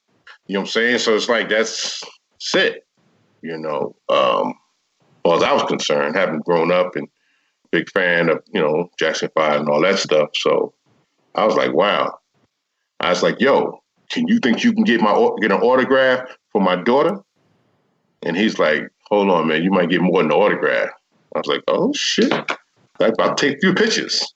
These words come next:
You know what I'm saying? I was a little excited. Cool. Asked me to come inside and, and introduce me, <laughs> motherfucker introduced me to Michael Jackson. I was, I was, I was tripping. I really was. That was, no one's ever made me feel that way. And I've been around a lot of people. And I was like, "Wow, this is crazy right now."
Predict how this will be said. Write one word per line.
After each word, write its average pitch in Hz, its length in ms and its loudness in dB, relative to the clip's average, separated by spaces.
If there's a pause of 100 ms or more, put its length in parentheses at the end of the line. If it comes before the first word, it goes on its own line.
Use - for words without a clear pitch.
You 196 100 2
know 190 80 2
what - 80 0
I'm - 40 -4
saying? 120 200 2
I - 80 2
was 156 100 -2
a - 20 -2
little 175 140 2
excited. - 560 0
Cool. 247 260 2 (760)
Asked 95 200 -2
me 104 120 4
to 101 60 -4
come 113 160 2
inside 120 600 0
and, 101 160 -4 (560)
and 90 140 0
introduce 104 440 2
me, 127 100 2 (300)
<laughs> - 300 -8
motherfucker 131 300 2
introduced 120 360 2
me 127 60 4
to 113 60 4
Michael 110 260 2
Jackson. 98 500 0
I - 60 2
was, 92 140 -2
I 113 160 0
was, 123 220 0
I 156 180 2
was 147 140 0
tripping. 113 360 0
I 92 120 0
really 123 320 4
was. 110 300 2
That 113 120 4
was, 123 320 -2 (540)
no 131 180 4
one's 151 220 4
ever 139 200 2
made 139 160 4
me 131 100 2
feel 127 240 2
that 104 160 2
way. 104 120 2
And 104 100 0
I've 117 120 0
been 123 120 0
around 117 200 2
a 117 40 2
lot 117 160 2
of 117 60 -4
people. 92 360 -2
And 90 100 -2
I 110 60 2
was 113 160 -2
like, 90 180 -2
"Wow, 92 260 -2
this 107 160 -2
is - 80 -14
crazy 82 440 0
right 76 220 -2
now." 65 180 -4